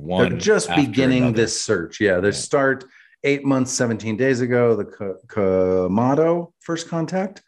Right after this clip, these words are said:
Speaker 2: Yeah, but they, they're just beginning their search
Speaker 1: Mm-hmm.
Speaker 2: in Astrometrics
Speaker 1: Mm-hmm.
Speaker 2: for a theory. Like,
Speaker 1: Yes.
Speaker 2: how far back can we go? Can we see
Speaker 1: Yes.
Speaker 2: when things, yeah,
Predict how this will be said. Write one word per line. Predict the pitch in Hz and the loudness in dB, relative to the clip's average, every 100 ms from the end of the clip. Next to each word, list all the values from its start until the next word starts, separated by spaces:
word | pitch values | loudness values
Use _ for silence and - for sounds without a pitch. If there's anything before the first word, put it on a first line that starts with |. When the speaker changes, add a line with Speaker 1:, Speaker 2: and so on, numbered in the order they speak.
| _ | _
Speaker 2:
Yeah, | 226 240 147 | 0 2 2
but | 147 143 | 0 0
they, | 170 | -2
they're | 135 151 170 160 120 | -2 0 2 2 0
just | 107 143 139 - | 0 0 0 -4
beginning | 110 95 110 107 98 98 90 | -6 -2 0 0 -4 -4 -2
their | 95 87 87 85 85 _ | 0 2 0 -4 -8 _
search | - - 110 98 - | -8 0 0 0 -8
Speaker 1:
Mm-hmm. | 71 | -6
Speaker 2:
in | 104 | -2
Astrometrics | 98 90 - 117 135 131 117 - - - | -2 -4 -4 -2 -2 0 -2 -2 -12 -14
Speaker 1:
Mm-hmm. | 80 76 76 71 | -18 -14 -14 -6
Speaker 2:
for | 127 113 | 0 0
a | |
theory. | 110 - 110 90 73 76 | 0 0 0 0 -4 -8
Like, | 87 87 82 | -6 -6 -6
Speaker 1:
Yes. | - | -4
Speaker 2:
how | 131 | -2
far | 135 135 127 | 0 0 0
back | 120 117 113 | 2 0 -2
can | 113 | -4
we | 104 | -4
go? | 92 101 98 98 | -2 -2 0 -4
Can | - 95 | -4 -4
we | 92 | -4
see | - - 123 117 113 110 - - | -6 -2 0 2 0 -2 -6 -8
Speaker 1:
Yes. | 73 - - _ _ | -10 -10 -16 _ _
Speaker 2:
when | - 101 107 104 107 101 | -6 -2 0 0 0 -4
things, | - 104 98 98 98 95 85 - _ 117 | -2 -2 -2 -4 -4 -6 -8 -12 _ -4
yeah, | 110 | -4